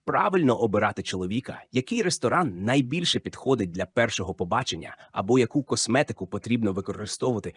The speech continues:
щоб не виглядати як картопля, вони точно не дозволять нікому сумніватися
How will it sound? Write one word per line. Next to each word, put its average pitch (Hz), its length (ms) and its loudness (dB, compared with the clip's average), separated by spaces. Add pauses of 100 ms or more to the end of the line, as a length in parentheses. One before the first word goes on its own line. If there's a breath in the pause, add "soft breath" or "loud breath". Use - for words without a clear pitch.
(100 loud breath)
щоб 120 280 4
не 127 100 8
виглядати 117 440 2
як 87 120 -6
картопля, - 640 -2 (340 loud breath)
вони 160 240 6
точно 170 520 4
не 127 140 6
дозволять 120 540 2
нікому 139 560 2
сумніватися 104 840 0